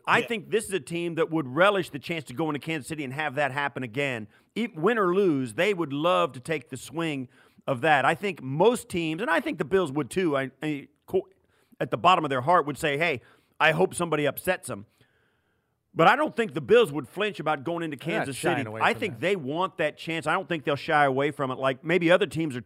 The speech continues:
Speaker 1: maybe try to duck it. I think the Bills may be the one team in the conference to say, "You know what, let's go."
Speaker 2: I mean,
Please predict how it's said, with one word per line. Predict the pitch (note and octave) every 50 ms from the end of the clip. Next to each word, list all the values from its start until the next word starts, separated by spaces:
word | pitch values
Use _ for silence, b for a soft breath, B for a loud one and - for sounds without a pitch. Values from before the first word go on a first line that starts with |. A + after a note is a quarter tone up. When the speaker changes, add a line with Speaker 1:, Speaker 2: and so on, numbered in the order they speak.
| - -
Speaker 1:
maybe | D#3 D3+ D#3 C3+ B2+
try | A2+ - D#3+ E3 D3+
to | A#2+
duck | G2 F2+ D#3 F3 F#3 - -
it. | B2+ - - b b b b b b - -
I | E3+
think | G#3 D4+ B3 E3+
the | -
Bills | C3 A2+ G3+ A3+ G#3 D3 D#3+
may | E3+ G3 F#3+
be | F#3 F#3+ D#3+
the | D3+
one | C3+ D3+ F#3 F#3 C#3+
team | - E3+ E3+ D#3+
in | C#3+
the | C3
conference | - - D#3+ F#3 G3+ - - C#3 A#2
to | -
say, | C#3 C#3
"You | C#3 D3+
know | F#3 G3
what, | G#3 G#3 F3
let's | F3 F#3 - -
go." | A2+ D#3 F#3 F#3+ - - _ _ - _ _ _ _ _ _ _ _ _ _ _ _ _ _ _ _ _ _ _ _ _ _ _ _ _ _ - D3+
Speaker 2:
I |
mean, | E3 E3 E3 D#3+ D#3 D3+